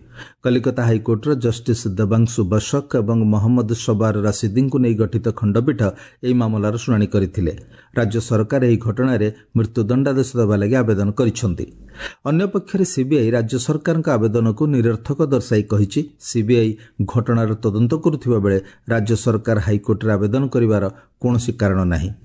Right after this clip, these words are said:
ପୂର୍ବରୁ ସିବିଆଇ ପକ୍ଷରୁ ସେସନ୍ସ କୋର୍ଟରେ ଅଭିଯୁକ୍ତ ସଞ୍ଜୟ ରାୟକୁ ମୃତ୍ୟୁଦଣ୍ଡାଦେଶ ଦେବା ଲାଗି ଆବେଦନ ହୋଇଥିଲେ ମଧ୍ୟ କୋର୍ଟ ତାହାକୁ ଗ୍ରହଣ କରିନଥିଲେ। ସ୍ୱରାଷ୍ଟ୍ରମନ୍ତ୍ରୀ ଅମିତ ଶାହା ଆଜି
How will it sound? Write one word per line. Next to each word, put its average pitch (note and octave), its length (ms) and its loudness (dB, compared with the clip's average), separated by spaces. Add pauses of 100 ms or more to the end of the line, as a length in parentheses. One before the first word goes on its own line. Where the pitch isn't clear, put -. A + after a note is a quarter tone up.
(300)
ପୂର୍ବରୁ A#2 360 0
ସିବିଆଇ A2+ 480 0
ପକ୍ଷରୁ B2+ 420 -2 (140)
ସେସନ୍ସ D#3 480 -2
କୋର୍ଟରେ A#2 380 0 (300)
ଅଭିଯୁକ୍ତ B2 460 0
ସଞ୍ଜୟ A#2+ 400 0
ରାୟକୁ C#3+ 340 0
ମୃତ୍ୟୁଦଣ୍ଡାଦେଶ C3+ 840 0
ଦେବା A#2 200 2
ଲାଗି A2 260 0 (280)
ଆବେଦନ A2 360 2
ହୋଇଥିଲେ A2+ 400 0
ମଧ୍ୟ A#2 260 0 (420)
କୋର୍ଟ B2 240 2
ତାହାକୁ A#2+ 400 0 (300)
ଗ୍ରହଣ B2 340 0
କରିନଥିଲେ। F#2 600 -2 (1120)
ସ୍ୱରାଷ୍ଟ୍ରମନ୍ତ୍ରୀ G3+ 840 0
ଅମିତ C3+ 280 2
ଶାହା F3 280 2
ଆଜି D#3 180 0